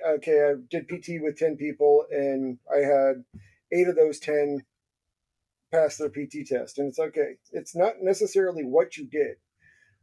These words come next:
but how can you translate that to where when it looks like you put it on paper, it is as good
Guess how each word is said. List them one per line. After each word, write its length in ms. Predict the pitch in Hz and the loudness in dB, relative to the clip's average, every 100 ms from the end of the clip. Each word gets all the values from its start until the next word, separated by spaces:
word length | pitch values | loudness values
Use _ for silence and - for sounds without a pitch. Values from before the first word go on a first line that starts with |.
| _ _ 151 | _ _ -4
but 140 | - | -2
how 180 | 175 208 | 0 0
can 180 | 208 190 | 0 -4
you 100 | 185 | -4
translate 520 | 175 170 170 151 131 | -4 -4 0 -2 2
that 260 | 139 139 - | 0 0 -4
to 80 | |
where 180 | 143 143 | -2 0
when 120 | 135 | -2
it 140 | 135 135 | -8 -2
looks 280 | 156 - 202 | -4 -2 -2
like 220 | 180 180 - | -2 -4 -14
you 200 | 190 165 | -12 -10
put 180 | 160 185 | -2 0
it 120 | 175 | 2
on 180 | 160 151 | 0 -2
paper, 500 | 156 190 151 127 127 _ _ _ 165 | 2 2 2 -2 -4 _ _ _ -6
it 120 | 156 | -4
is 200 | 151 127 | -4 -6
as 160 | 131 107 170 | -10 -8 2
good 380 | 185 196 196 | 4 4 2